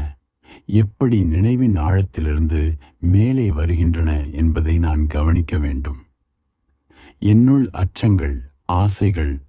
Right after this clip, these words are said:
தோன்றும் விதத்தை உற்று நோக்க வேண்டும். விரைவிலோ அல்லது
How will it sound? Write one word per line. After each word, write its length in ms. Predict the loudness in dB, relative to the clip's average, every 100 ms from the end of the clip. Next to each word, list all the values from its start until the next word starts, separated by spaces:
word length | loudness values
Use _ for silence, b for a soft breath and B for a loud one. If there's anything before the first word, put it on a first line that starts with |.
| _
தோன்றும் 560 | 0 2 2 2 0 0
விதத்தை 600 | 0 -2 -4 -6 -6 -8 -6
உற்று 400 | -6 -4 0 2
நோக்க 320 | 2 0 -4
வேண்டும். 400 | -4 -6 -8 -12 -16 _ _ _ _ _ _ _ B B B -2
விரைவிலோ 760 | 2 2 2 2 2 2 0 -4
அல்லது 500 | -2 0 2 2 0